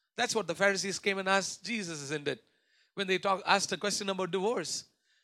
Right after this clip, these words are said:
He said, "Oh, Moses said you can give a certificate of divorce."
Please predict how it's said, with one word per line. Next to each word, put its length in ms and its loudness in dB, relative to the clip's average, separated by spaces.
He 80 -4
said, 180 0
"Oh, 180 4
Moses 400 -4
said 240 0
you 120 -2
can 160 -6
give 160 -2
a 260 2
certificate 580 -4
of 140 -6
divorce." 540 -10